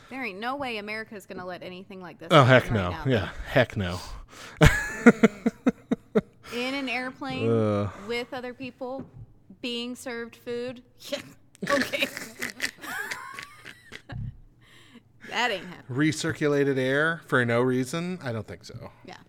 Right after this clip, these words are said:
Speaker 2: Mm-mm.
Speaker 1: Sorry, guys.
Speaker 2: Mm-mm-mm-mm-mm. <laughs> Passengers will be flying, or did fly, on the super popular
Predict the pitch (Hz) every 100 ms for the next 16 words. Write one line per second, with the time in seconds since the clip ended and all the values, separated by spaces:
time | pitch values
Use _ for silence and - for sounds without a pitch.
0 | - 123 - 98 92 - - - - 131
1 | 226 151 175 147 165 151 160 156 151 156
2 | 139 131 127 - - - - 320 349 330
3 | - 320 170 160 160 151 139 139 120 -
4 | 143 165 165 143 156 120 104 123 - 101
5 | 101 120 123 123 117 - 196 185 156 175
6 | 180 175 170 160